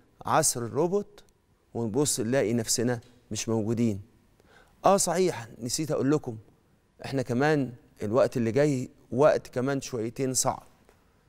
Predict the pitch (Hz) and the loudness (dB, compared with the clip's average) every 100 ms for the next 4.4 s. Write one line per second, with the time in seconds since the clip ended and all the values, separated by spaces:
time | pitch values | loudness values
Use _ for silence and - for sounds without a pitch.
0 | _ _ _ _ 127 127 156 196 190 123 | _ _ _ _ 0 4 4 4 2 -2
1 | 123 - 151 151 117 107 - 123 117 117 | -4 0 2 2 0 -4 0 0 2 0
2 | 123 117 113 143 156 - - - 101 117 | -4 -8 0 0 0 -10 -12 -10 -6 -4
3 | 107 139 143 127 117 113 _ _ _ _ | -2 2 2 2 -2 -10 _ _ _ _
4 | - 123 135 123 | -4 2 4 2